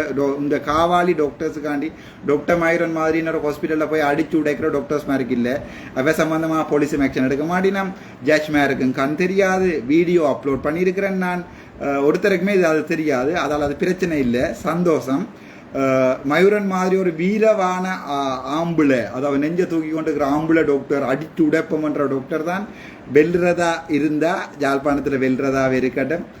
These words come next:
என்ன மாதிரி ஒரு டாக்டர் தோக்குறதா இருந்தால் தோக்குறதுலயும் ஒரு பெருமையா தான் நினைக்கிறேன். நான் இதை தோ-, தோல்வியா எடுத்துக்கொள்றேன். அப்படி எடுத்துக்கொள்றதால நீங்க வந்து ஹாஸ்பிட்டல்ல வேலை செய்வீங்கன்னு சொன்னா தயவு செய்து வந்து வேலையுங்கோ. இது எந்த ஊர், இந்த ஊர்ல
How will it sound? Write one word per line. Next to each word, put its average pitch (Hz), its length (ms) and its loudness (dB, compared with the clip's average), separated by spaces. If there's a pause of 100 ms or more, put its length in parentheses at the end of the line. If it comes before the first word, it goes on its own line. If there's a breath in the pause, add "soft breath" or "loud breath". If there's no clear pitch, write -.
(240 loud breath)
என்ன 185 260 4
மாதிரி 208 280 4
ஒரு 190 140 2
டாக்டர் 180 380 -2 (160)
தோக்குறதா 190 560 2
இருந்தால் 165 440 0
தோக்குறதுலயும் 208 760 4
ஒரு 202 120 -2
பெருமையா 175 460 -2
தான் 165 180 -2
நினைக்கிறேன். 143 340 -4
நான் 160 140 -2
இதை 160 140 -2
தோ-, 196 360 0
தோல்வியா 202 480 4 (100)
எடுத்துக்கொள்றேன். 139 720 -2 (480 loud breath)
அப்படி 214 380 2
எடுத்துக்கொள்றதால 208 720 2
நீங்க 202 200 -4
வந்து 196 160 -2
ஹாஸ்பிட்டல்ல 190 380 -2
வேலை 175 220 0
செய்வீங்கன்னு 160 520 -4
சொன்னா 147 180 -4 (120)
தயவு 156 240 0
செய்து 143 220 2
வந்து 135 200 2
வேலையுங்கோ. 123 560 0
இது 143 180 2 (100)
எந்த 170 300 0 (180)
ஊர், 131 220 0 (480 loud breath)
இந்த 185 320 2
ஊர்ல 143 300 2